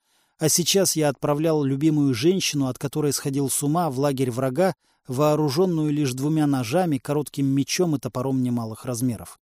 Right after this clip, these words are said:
Мы стояли в остовах сгоревшего дома, рядом с которым был выход из канализации. «Не волнуйся за меня», шепнула Ариша.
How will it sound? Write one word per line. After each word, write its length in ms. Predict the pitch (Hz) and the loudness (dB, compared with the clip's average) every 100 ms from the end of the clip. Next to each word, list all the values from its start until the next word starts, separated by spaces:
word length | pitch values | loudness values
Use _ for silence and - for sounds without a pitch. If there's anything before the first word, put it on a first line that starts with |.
| _ _ _ _ _ - | _ _ _ _ _ 0
Мы 160 | 151 | 2
стояли 520 | 156 - 165 165 160 151 | 4 4 4 6 4 2
в 120 | 135 | 4
остовах 520 | 175 - 151 143 117 | 2 2 0 0 -2
сгоревшего 680 | 120 135 151 160 - 143 139 | -2 0 0 0 -2 -2 0
дома, 300 | 131 180 147 | 2 2 2
рядом 280 | 135 131 123 | 0 0 -2
с 80 | |
которым 420 | - 135 165 156 127 | -2 -2 0 0 0
был 140 | 123 | -2
выход 340 | 120 127 131 | -4 -6 -6
из 100 | 117 | -6
канализации. 840 | - 127 123 127 131 117 - 92 - _ _ _ _ _ _ | -4 -2 -2 -2 -2 -4 -6 -10 -20 _ _ _ _ _ _
«Не 140 | 143 143 | -2 0
волнуйся 540 | 160 165 160 - 147 | 0 -2 -2 -4 -6
за 120 | 120 | -4
меня», 260 | 123 127 120 | -4 -4 -6
шепнула 500 | - - 131 117 117 | -8 -6 -4 -4 -6
Ариша. 380 | 113 107 98 | -6 -8 -10